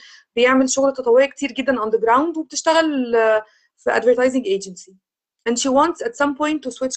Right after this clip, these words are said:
careers. هي ماركتير بقى عنيفة جدًا وبقى لها مثلًا عشرة، خمستاشر سنة بتش-، أو يعني عشرة، اتناشر سنة عشان ال-، بتشتغل وعايزة بقى finally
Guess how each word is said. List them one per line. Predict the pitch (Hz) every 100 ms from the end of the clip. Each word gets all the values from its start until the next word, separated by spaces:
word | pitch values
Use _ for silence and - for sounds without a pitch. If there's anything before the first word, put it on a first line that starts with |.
| 226
careers. | 196 185 _ _ _ _ _ - 214
هي | 247
ماركتير | 226 226 - - 262 247
بقى | - 247 220
عنيفة | 214 247 247
جدًا | 247 262 240
وبقى | 208 202
لها | 240 240
مثلًا | 247 240
عشرة، | 226 262
خمستاشر | 247 208 247
سنة | - 247
بتش-، | - - - _ -
أو |
يعني | 208 101
عشرة، | - 208 214 226 -
اتناشر | - 202 220
سنة | 196 208
عشان | 214 - 190
ال-، | 175 190 - - - - - 453
بتشتغل | 453 - 254 294
وعايزة | 285 233 269 302
بقى | 285 302 330 - _ 262
finally | 277 302 302 302